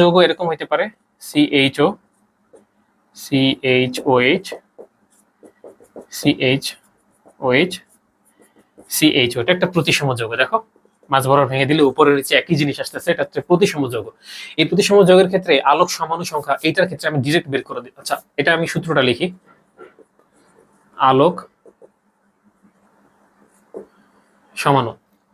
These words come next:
আলোক সমাণু বের হবে হচ্ছে two to the power n minus one plus two to the power p minus one সংখ্যক,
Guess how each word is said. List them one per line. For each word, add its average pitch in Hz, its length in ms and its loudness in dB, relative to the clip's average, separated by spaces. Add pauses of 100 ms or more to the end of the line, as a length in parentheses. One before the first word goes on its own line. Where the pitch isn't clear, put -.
(640)
আলোক 147 240 2
সমাণু 151 320 0
বের 147 180 6
হবে 143 200 2
হচ্ছে 147 220 0 (1040)
two 175 180 4
to 180 120 2
the 175 120 4
power 160 180 6 (240)
n - 20 -2 (100)
minus 147 260 0 (300)
one 135 120 2 (800)
plus 147 340 4 (380)
two 170 180 -4
to 160 120 -8
the 147 120 0
power 147 200 2 (380)
p - 20 -8 (200)
minus 151 260 0 (300)
one 147 100 2 (100)
সংখ্যক, 120 320 -10